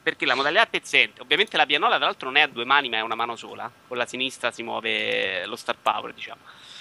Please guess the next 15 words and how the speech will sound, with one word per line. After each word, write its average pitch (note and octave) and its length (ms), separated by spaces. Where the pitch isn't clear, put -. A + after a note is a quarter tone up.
e - 100
c'è - 140
una C#3 160
cosa C#3 180
che C3 160
devi A#2+ 1300
tipo C#3 180
fargli C3 280
un C3 100
ditalino, A#2+ 580
devi A2+ 540
accarezzarlo, A#2+ 840
un G#2+ 100
tasto, G#2 420
vabbè. B2 200